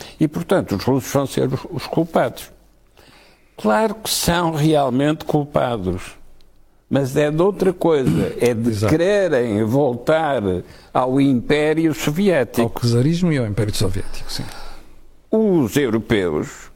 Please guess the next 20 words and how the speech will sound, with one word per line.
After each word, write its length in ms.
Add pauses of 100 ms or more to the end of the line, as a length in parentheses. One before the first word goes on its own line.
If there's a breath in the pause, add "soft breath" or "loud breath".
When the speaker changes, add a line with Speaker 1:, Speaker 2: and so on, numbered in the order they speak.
(220)
Speaker 1:
que 100
tinham 600
a 80
obrigação 760
de 160
perceber 920 (800 loud breath)
que 580
o 180
imperialismo 880
russo 840
ia 420
ressuscitar, 1040 (1400 soft breath)
não 680
se 220
prepararam 800
para 200
isso, 540
ou, 320
se 200
quisermos, 920